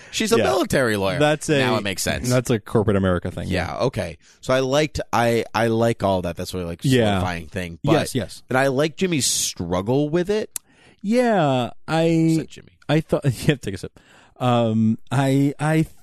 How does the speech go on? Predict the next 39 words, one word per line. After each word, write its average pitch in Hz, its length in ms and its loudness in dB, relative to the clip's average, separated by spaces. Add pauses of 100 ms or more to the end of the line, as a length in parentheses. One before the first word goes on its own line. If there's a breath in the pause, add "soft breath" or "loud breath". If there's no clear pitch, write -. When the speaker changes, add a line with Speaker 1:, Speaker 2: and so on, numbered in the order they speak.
(120)
Speaker 2:
think 202 960 0
it 180 300 -2
was 180 160 2
kind 220 200 0
of 151 140 -2
unnecessary 127 1300 2
tension 127 420 0
between 196 360 2
them 190 460 2 (400 loud breath)
in 190 120 2
a 196 60 4
way. 190 600 2 (320 loud breath)
I, 180 60 -2 (140)
I, - 120 -2
I 170 80 4
just 151 240 -4
didn't, 156 220 4
like, 123 260 0
need 113 300 2
that 131 240 2
B 143 120 2
plot. 147 360 2
I 127 60 -2
could 143 120 2
have 127 100 2
done 117 100 2
Speaker 1:
Well, 113 80 2
Speaker 2:
without 98 240 2
Speaker 1:
but - 100 4
Speaker 2:
it. - 60 2
Speaker 1:
I 143 80 -2
think 170 340 -6 (720)
Kat 123 460 0
hits 117 260 -4
it 107 40 0
on 95 140 -2
the 87 60 -6
nail, 98 300 -2
so - 120 -12